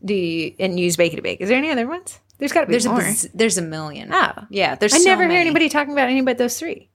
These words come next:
Speaker 2: Those are just the most popular ones.
Speaker 1: Yeah.
Speaker 2: Wilton's is popular 'cause you can get it at Walmart. You can get it on it. You can get it literally everywhere. It's a little harder to work with. Some people love Wilton's, but to me, it was just a tinge bit harder because it crusted over so fast.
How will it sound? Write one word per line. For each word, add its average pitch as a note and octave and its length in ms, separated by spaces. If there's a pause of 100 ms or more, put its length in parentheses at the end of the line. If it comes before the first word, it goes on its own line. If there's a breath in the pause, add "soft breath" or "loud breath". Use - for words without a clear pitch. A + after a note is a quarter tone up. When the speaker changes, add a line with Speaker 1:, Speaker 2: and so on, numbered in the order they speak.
(260)
Speaker 2:
Those G#3+ 240
are G#3+ 60
just F#3+ 280
the F#3 60
most E3 300
popular - 420
ones. F#3 280
Speaker 1:
Yeah. B3 400
Speaker 2:
Wilton's C#4+ 400
is B3+ 100
popular G3 340
'cause F3+ 160
you F3+ 80
can F3+ 140
get E3+ 160
it F3 60
at D3 180
Walmart. G3+ 480
You F3+ 80
can - 160
get F3 100
it F3 40
on E3+ 160
it. E3 120
You G#3 120
can G#3+ 180
get F3+ 140
it E3+ 140
literally D#3 360
everywhere. C3+ 300
It's G3 180
a A3 40
little G#3 200
harder F#3 360
to F#3 220
work F3 280
with. - 180 (220 loud breath)
Some C#4 240
people A3 260
love G3 240
Wilton's, G#3 400 (260 loud breath)
but F3 340
to G3+ 120
me, G#3+ 340
it E3+ 60
was F3+ 160
just F#3 160
a D#3+ 60
tinge G#3 280
bit G3+ 120
harder G3+ 180
because G3 220
it E3+ 100
crusted F#3+ 360
over D#3 180
so D3 180
fast. - 480